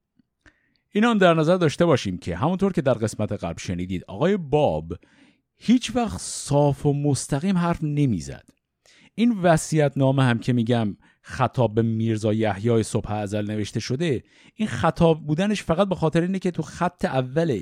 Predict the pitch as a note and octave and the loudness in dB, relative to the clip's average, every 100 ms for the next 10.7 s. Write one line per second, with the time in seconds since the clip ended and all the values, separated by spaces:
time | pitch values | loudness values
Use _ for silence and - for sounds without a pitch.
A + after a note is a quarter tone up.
0 | - D#3 C3 A2+ G#2+ G#2 A2 C#3+ - E3 | -4 0 2 2 -2 -4 -2 -2 0 -2
1 | - F#3 - - G2+ A#2+ C3 E2 E2+ C#2 | 0 -4 -6 -6 -2 2 2 2 -4 -8
2 | - - _ _ _ _ _ _ _ F#2+ | -14 -20 _ _ _ _ _ _ _ -8
3 | G#2 B2 B2+ C3+ C#3+ D3 A#2 C3 B2+ A#2+ | 0 2 2 2 4 2 6 10 10 8
4 | C3+ C#3 A#2 A2+ A#2+ A#2+ G#2+ A#2+ A2+ - | 2 2 2 2 2 2 2 -2 -4 -6
5 | A#2 G#2+ A2 G#2+ A2 - D#3 D3 - E3 | -6 0 0 0 -4 -2 -2 -2 -6 -4
6 | F#3 G#3+ F#3 E3 E3+ F3 E3 _ _ _ | -2 0 0 0 -2 -2 -8 _ _ _
7 | - B2 A2+ - - _ _ _ _ _ | -8 -6 -6 -8 -18 _ _ _ _ _
8 | _ _ _ - D4 A#3+ C#3 F#3 G#3+ C3 | _ _ _ -4 0 0 2 6 6 4
9 | F2 F2 C#3 D3 D#3 F3 G#3 G#3 D#3+ B2 | 0 2 6 6 6 2 2 2 2 2
10 | A#2 F#2+ G#2 - E2+ D#2 - | 0 0 -4 -4 -6 -6 -10